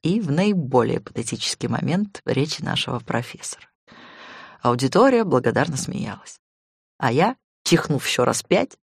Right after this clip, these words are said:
смотрела на профессора рефлекторно слезящимися глазами и смиренно просилась выйти.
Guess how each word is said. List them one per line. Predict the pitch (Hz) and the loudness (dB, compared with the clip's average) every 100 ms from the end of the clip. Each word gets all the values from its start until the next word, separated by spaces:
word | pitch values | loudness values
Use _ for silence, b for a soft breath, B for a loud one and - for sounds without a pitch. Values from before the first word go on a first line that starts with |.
| - B B | -20 B B
смотрела | - 127 120 175 254 | 0 0 4 4 4
на | 233 | 2
профессора | 226 202 202 196 202 180 - | 2 0 0 -2 0 0 2
рефлекторно | 165 151 160 156 - 147 151 | 0 2 -2 2 2 4 2
слезящимися | 151 143 143 143 147 - 127 - | 0 2 4 4 2 -4 -2 0
глазами | 135 135 127 127 123 123 - | 2 2 2 0 0 -4 -4
и | 127 | -4
смиренно | - 131 117 143 160 143 | -2 -2 -2 0 -2 -4
просилась | - 104 - - - | -6 -6 -6 -8 -8
выйти. | - - - | -10 -12 -16